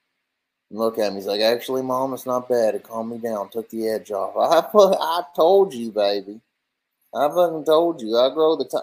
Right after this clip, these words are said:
I grow the best heroin. I am the number one heroin.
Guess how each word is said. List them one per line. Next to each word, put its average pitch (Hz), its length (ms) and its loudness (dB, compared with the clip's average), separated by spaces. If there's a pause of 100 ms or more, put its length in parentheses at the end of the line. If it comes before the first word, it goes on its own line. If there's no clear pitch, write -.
I 139 100 -8
grow 151 240 -2
the 139 80 -10
best 147 380 0
heroin. 139 720 -2 (1000)
I 131 160 -4 (100)
am 151 180 -2
the 143 60 0
number 127 320 -2
one 120 260 -2
heroin. 110 600 -2